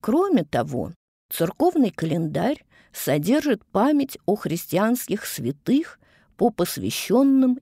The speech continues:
им дням. Обычно это дни их канонизации или обретения их мощей в соответствии со святцами, списком святых, составленным в порядке месяцев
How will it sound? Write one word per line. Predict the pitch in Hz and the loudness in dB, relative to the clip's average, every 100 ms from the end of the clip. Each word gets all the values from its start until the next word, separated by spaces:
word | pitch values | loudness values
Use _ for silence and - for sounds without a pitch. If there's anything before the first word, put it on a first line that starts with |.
| - | -4
им | 185 208 | 0 0
дням. | 180 175 185 175 - - - _ _ _ _ | 0 -2 -2 0 -2 -8 -14 _ _ _ _
Обычно | - - 226 339 - 269 262 - | -6 0 2 2 2 0 0 -2
это | 202 - 160 | -4 -2 -2
дни | 190 208 277 - | 2 4 4 2
их | 220 220 - | 0 -2 -4
канонизации | - 170 151 139 143 185 294 - - 240 254 _ _ _ | -4 -2 -2 -2 0 0 0 -2 0 0 0 _ _ _
или | 220 285 285 - | 2 4 2 -2
обретения | 170 147 123 143 - 233 247 233 226 | -6 -4 -4 -2 2 4 4 2 0
их | - 196 - | -2 -6 -4
мощей | 196 233 247 - 170 123 - _ _ _ _ | 0 0 0 -2 -2 -4 -6 _ _ _ _
в | - | -8
соответствии | - 151 - 131 277 294 - 240 247 - | -4 -2 -2 0 0 0 -2 0 0 -2
со | - - 254 | -6 -2 -2
святцами, | - 240 262 180 - - - - - _ _ _ _ | -2 0 2 0 -4 -10 -8 -12 -14 _ _ _ _
списком | - - 202 226 - - - | -14 -4 0 0 -2 -6 -6
святых, | - - - - 294 349 - _ _ - | -6 -6 -6 0 2 0 -8 _ _ -16
составленным | - - - - 196 262 277 254 233 226 | -8 -6 -6 0 2 4 4 2 2 -4
в | - | -10
порядке | - - 185 196 - - | -6 -2 0 0 -4 -10
месяцев | - 180 220 277 233 - 233 220 | -4 2 2 2 -2 -4 -4 -4